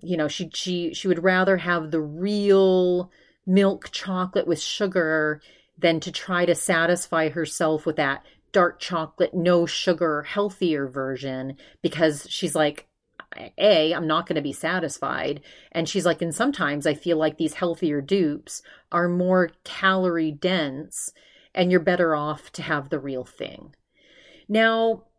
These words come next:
couple comments on this. So first of all, let me address the refried beans. First of all,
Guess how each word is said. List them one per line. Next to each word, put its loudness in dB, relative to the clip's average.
couple 0
comments -4
on -6
this. -10
So 0
first 0
of -4
all, 0
let 0
me 2
address 2
the -2
refried -4
beans. -14
First 2
of 2
all, -6